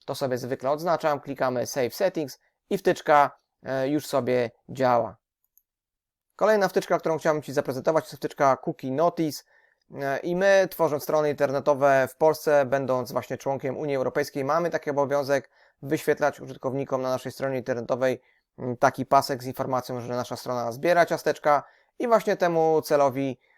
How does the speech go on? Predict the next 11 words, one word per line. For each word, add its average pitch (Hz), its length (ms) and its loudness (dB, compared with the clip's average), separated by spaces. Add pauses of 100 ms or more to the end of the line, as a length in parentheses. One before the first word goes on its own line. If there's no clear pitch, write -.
(180)
e, 139 640 0
i 139 300 -6
prezentacji 139 640 0
tegoż 127 280 -2
paska 135 400 2
służy 127 280 -6
właśnie 123 320 -4
ta 165 160 4
wtyczka 143 380 0
Cookie 120 400 -8
Notice. 165 520 0